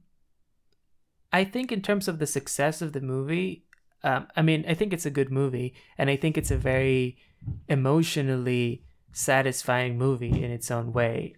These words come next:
Um, especially the second time around, the way, um, and this was my wife's reaction to the movie when we watched it, such the,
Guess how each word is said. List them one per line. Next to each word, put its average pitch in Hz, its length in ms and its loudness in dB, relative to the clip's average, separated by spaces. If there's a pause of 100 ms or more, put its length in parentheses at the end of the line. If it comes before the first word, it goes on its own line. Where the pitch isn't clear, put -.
(120)
Um, 123 320 0
especially 147 540 0
the 143 120 -2
second 139 360 0
time 139 200 -2
around, 139 420 0
the 135 120 -2
way, 135 480 0 (520)
um, 131 300 -2
and 143 100 -2
this 165 140 2
was 156 140 -4
my 135 120 2
wife's 127 360 2
reaction 120 380 -2
to 131 100 -6
the 123 80 -4
movie 120 320 -2
when 120 100 -2
we 120 80 -4
watched - 380 -6
it, - 180 -8
such 123 440 -2
the, 127 240 -2